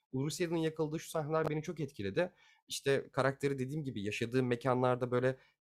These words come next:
farklı yarı gerçek, yarı sahte hayatları görüyoruz. Bir taraftan evi ve yuvası olmayan mültecileri sokakta soğuk içeris-,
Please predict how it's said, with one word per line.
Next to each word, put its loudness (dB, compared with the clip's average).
farklı -2
yarı 6
gerçek, 4
yarı 0
sahte 2
hayatları 4
görüyoruz. 0
Bir -6
taraftan 0
evi 2
ve 2
yuvası 2
olmayan 4
mültecileri 0
sokakta -4
soğuk 0
içeris-, 0